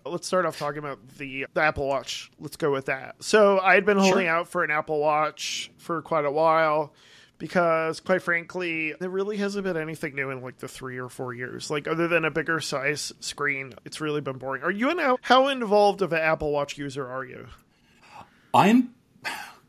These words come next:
Speaker 2: there, there are probably different levels, right,
Speaker 1: Yeah.
Speaker 2: of, uh, Apple Watch usage.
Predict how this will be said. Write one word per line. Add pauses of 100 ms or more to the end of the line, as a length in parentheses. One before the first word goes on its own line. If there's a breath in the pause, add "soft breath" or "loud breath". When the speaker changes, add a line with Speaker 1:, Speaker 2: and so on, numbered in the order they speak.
(220)
Speaker 2:
there,
there
are
probably
different
levels,
right,
Speaker 1:
Yeah.
Speaker 2:
of,
uh,
Apple
Watch
usage.